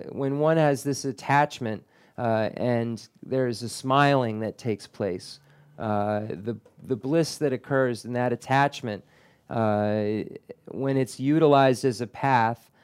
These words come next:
uh, is considered the performance tantra. The next level is holding hands or touching. The, uh, attachment to that and the bliss created that's utilized as a path we find in the yogic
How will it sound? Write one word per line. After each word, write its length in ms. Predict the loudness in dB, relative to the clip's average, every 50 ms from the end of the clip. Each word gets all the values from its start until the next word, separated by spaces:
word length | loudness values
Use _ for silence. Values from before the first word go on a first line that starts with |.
| _ _ _ _ _ -12 -8
uh, 400 | -4 0 0 2 2 2 0 0 -2 -6 -10 -12 -14 -16 -16 -14 -6
is 560 | 0 2 4 4 4 2 0 -4 -8 -14 -14 _
considered 640 | -8 -8 -8 -6 -2 -2 0 0 0 -2 -2 -4 -6
the 400 | -6 -4 -2 -2 -2 -2 -4 -6 _ _ _
performance 680 | -6 -6 -6 -6 -4 -2 -2 0 0 -2 -4 -8 -10 -14
tantra. 520 | -14 -12 -12 -12 -12 -14 -16 -16 -16 -18 -18 _ _ _ _ _ _ _ _ _ _ _ _ _ _ _ _ _ _ -12
The 200 | -6 0 0 4
next 420 | 6 6 6 6 4 0 -8 0
level 480 | 4 6 8 8 8 6 2 0 0 0
is 500 | 0 0 0 0 -2 -2 -4 -8 -12 -18 _ -12
holding 460 | -12 -10 -6 -4 -4 -2 -2 -4 -4
hands 480 | -2 -2 0 0 0 -2 -2 -4 -6 -8
or 100 | -8 -8
touching. 520 | -6 -2 -2 -2 -2 -2 -6 -14 -14 -14 -18 -20 _ -20 -20 -20 -20 _ _ -16
The, 540 | -10 -4 -2 0 0 0 0 -2 -2 -6 _ _ -12 -10
uh, 100 | -6 -4 -2
attachment 680 | -2 -2 -2 2 4 6 6 6 6 2 -4 -6 -6 -4
to 100 | -4 -2
that 300 | 2 2 4 4 2 2 0
and 80 | -4
the 60 | -6
bliss 380 | -4 -2 0 2 2 2 0 -2
created 560 | -10 -8 -4 2 4 4 4 4 4 0 0
that's 220 | 0 -4 -4 -4 -6
utilized 600 | -4 -2 0 0 2 2 2 0 0 -2 -4 -8
as 160 | -8 -8 -8
a 60 | -10
path 540 | -10 -6 -4 -2 0 0 0 -2 -4 -8 _ _ _ _ _ _ _ _ _ _ -16
we 360 | -14 -12 -8 -4 -2 -2 -2
find 420 | 0 0 2 2 2 2 0 -2
in 100 | -4 -4
the 180 | -4 -4 -2 0
yogic 400 | 2 2 2 2 0 -4 -8 -8